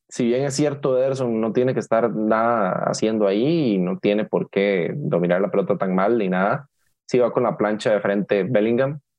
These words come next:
pero, eh, adelante yo creo que nada que reprochar. O sea, Haaland tiene una y si la mete, el partido termina dos dos y así de sencillo. Pero yo creo que el Dortmund lo hizo muy bien. De hecho, todos estamos, por lo menos yo creo que sorprendidos para bien por el Dortmund.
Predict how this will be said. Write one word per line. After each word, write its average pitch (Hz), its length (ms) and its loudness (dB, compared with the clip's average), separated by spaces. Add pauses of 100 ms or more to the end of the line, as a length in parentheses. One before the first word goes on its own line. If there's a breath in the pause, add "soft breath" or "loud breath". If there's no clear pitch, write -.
pero, 113 760 0
eh, 98 320 -2 (240)
adelante 101 420 -2
yo 139 100 -2
creo 156 140 0
que 151 80 -2
nada 117 180 0
que 139 80 0
reprochar. - 580 0 (420)
O 113 100 -2
sea, 117 160 2
Haaland 135 380 -2
tiene 156 240 0
una 170 420 0
y 120 140 2
si - 120 -4
la 98 140 2
mete, 117 380 0
el 147 120 -6
partido 139 340 -2
termina 143 320 0
dos 143 180 0
dos 160 360 -4
y 110 140 0
así 98 220 -2
de 143 80 0
sencillo. 131 380 0 (320)
Pero 107 140 0
yo 104 160 0
creo 127 200 -2
que 165 80 0
el 135 60 2
Dortmund 135 280 0
lo 127 80 2
hizo 131 160 -2
muy 135 220 0
bien. 113 280 -2
De 95 80 0
hecho, 127 200 -6
todos 147 240 0
estamos, 135 420 -2
por 104 140 0
lo 95 40 0
menos 117 220 0
yo 127 180 0
creo 135 320 -2
que 107 220 -2 (100)
sorprendidos 104 600 0
para 117 160 -4
bien 104 260 0
por 147 120 -2
el 104 100 0
Dortmund. 156 340 0